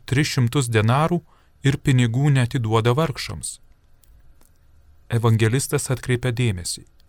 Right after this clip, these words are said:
Jis taip sakė, ne kad jam būtų rūpėję vargšai, bet kad pats buvo vagis ir, turėdamas rankose kasą, grobstė pajamas. Dvyliktos skyriaus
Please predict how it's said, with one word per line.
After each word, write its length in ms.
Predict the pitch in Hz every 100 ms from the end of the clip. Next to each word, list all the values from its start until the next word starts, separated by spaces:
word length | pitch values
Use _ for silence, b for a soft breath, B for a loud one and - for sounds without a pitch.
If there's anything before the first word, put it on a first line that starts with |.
| _ _ _ _ _ _ - -
Jis 380 | 117 147 - -
taip 320 | - 135 120
sakė, 560 | - - 131 120 117 107 -
ne 240 | 120 120
kad 240 | 120 107 123
jam 240 | 120 113
būtų 320 | 117 117 113
rūpėję 400 | 110 123 107 95
vargšai, 480 | 123 165 - - 90 - _ _ _ - -
bet 320 | 110 113 -
kad 240 | 113 - -
pats 240 | 151 151
buvo 540 | 120 101 117 113 120 120
vagis 640 | 107 113 117 156 - - - _ - -
ir, 180 | 117 110
turėdamas 640 | 117 117 110 107 107 -
rankose 480 | 120 113 107 104 110 104
kasą, 480 | 139 156 - 104 92 - - - _ -
grobstė 540 | 113 113 98 - 110
pajamas. 640 | - 120 95 87 90 - - - - - - - - - _ - - _ _ - - - - - - - _ - - - - _
Dvyliktos 540 | 113 120 113 - 101 -
skyriaus 480 | 117 104 98 -